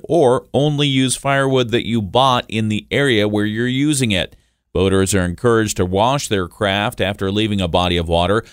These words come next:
Hikers, too, should clean their shoes or boots after hitting the trail.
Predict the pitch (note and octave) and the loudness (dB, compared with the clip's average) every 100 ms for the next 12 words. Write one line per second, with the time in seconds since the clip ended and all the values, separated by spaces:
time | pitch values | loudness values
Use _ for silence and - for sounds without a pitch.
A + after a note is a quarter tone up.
0 | _ - D3 C3 B2 - E3 D#3+ C3+ - | _ -2 -2 0 -4 -2 -2 0 -2 -4
1 | - A#2+ A#2+ - D3+ C#3+ A#2+ A#2+ - F3 | -2 -2 -4 -4 -2 0 0 -2 -2 0
2 | C#3+ C3 - A#2+ B2+ A2 F2 D3+ C#3+ - | 2 0 0 0 0 0 -2 0 0 -2
3 | G#2 F2+ F2 F#2+ G2 F2 D#2 A2+ F#2+ D2+ | -4 -4 -4 -2 -2 -4 -4 0 0 0
4 | - | -6